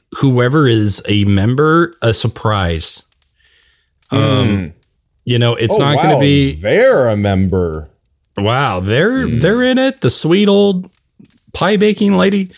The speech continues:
Speaker 1: whatever it is.
Speaker 2: Betty
Speaker 1: Um,
Speaker 2: White, no.
Speaker 1: right. The, the, the drifter with the long beard who, who smells bad. You're like, "Oh, well, he's in it, obviously." He probably
Speaker 2: Obviously.
Speaker 1: isn't in it because they don't want him,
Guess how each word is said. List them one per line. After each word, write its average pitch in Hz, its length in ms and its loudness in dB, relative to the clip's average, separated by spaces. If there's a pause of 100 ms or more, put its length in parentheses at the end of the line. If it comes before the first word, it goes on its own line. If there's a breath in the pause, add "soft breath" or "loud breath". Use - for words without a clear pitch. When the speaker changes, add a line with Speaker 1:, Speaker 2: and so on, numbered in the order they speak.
(380 loud breath)
Speaker 1:
whatever 180 560 0
it 185 60 2
is. 127 440 0
Speaker 2:
Betty 135 380 2
Speaker 1:
Um, 123 100 -2
Speaker 2:
White, 247 420 0
no. 285 1080 0 (260)
Speaker 1:
right. 160 240 0 (100)
The, 139 240 2
the, 127 300 0
the 123 320 2
drifter 180 600 0
with 151 160 0
the 147 80 -4
long 127 440 2
beard 156 640 2 (240)
who, 95 440 -4 (100)
who 101 100 -2
smells 143 400 0
bad. 127 240 0
You're 123 80 2
like, 110 140 2
"Oh, 113 140 2
well, 101 160 2
he's 104 280 2
in 92 140 0
it, 90 100 0
obviously." 92 680 -6 (480 soft breath)
He - 180 2
probably 123 320 0
Speaker 2:
Obviously. 131 140 -4
Speaker 1:
isn't 120 480 2
in 104 240 0
it 85 200 -8 (760)
because 139 340 -2
they 151 140 2
don't 147 180 -2
want 160 280 2
him, - 220 -10